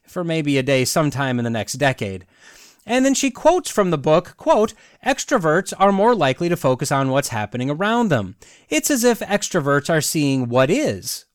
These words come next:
while their introverted peers are asking, 'What if?'" <laughs> Take that, short-sighted, surface-thinking extroverts.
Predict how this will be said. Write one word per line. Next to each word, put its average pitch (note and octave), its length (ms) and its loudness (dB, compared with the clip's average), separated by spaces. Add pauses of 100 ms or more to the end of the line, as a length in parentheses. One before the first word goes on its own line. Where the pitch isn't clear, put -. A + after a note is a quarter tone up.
while C#3+ 260 4
their C3+ 180 4
introverted C3+ 600 -2
peers G3+ 460 0
are C3+ 200 0
asking, A#2+ 600 -2 (120)
'What G#2+ 340 -4
if?'" C3 460 -2 (540)
<laughs> - 120 -10 (600)
Take G3 280 2
that, G#3+ 260 2
short-sighted, D3 720 4
surface-thinking D3 760 2
extroverts. D3+ 800 2